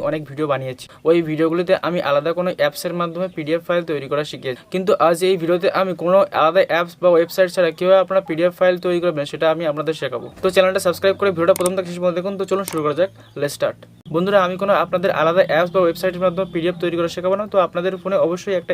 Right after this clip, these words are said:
অ্যাপস থাকে যার মেন যে Google Drive, তো এই অ্যাপ্লিকেশনটা কিন্তু আপনাদের ফোনে অবশ্যই থাকবে, ঠিক আছে? এটা কিন্তু Google-ই অ্যাপ্লিকেশন, তো এই অ্যাপ্লিকেশনের মাধ্যমে কিন্তু পিডিএফ ফাইল তৈরি করা যায়। তো কীভাবে তৈরি করবেন সেটা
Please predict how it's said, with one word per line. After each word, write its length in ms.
অ্যাপস 240
থাকে 200
যার 200
মেন 180
যে 60
Google 280
Drive, 300
তো 40
এই 80
অ্যাপ্লিকেশনটা 560
কিন্তু 220
আপনাদের 280
ফোনে 120
অবশ্যই 340
থাকবে, 240
ঠিক 120
আছে? 120
এটা 120
কিন্তু 200
Google-ই 280
অ্যাপ্লিকেশন, 440
তো 40
এই 120
অ্যাপ্লিকেশনের 640
মাধ্যমে 300
কিন্তু 220
পিডিএফ 260
ফাইল 200
তৈরি 180
করা 160
যায়। 100
তো 100
কীভাবে 260
তৈরি 120
করবেন 180
সেটা 120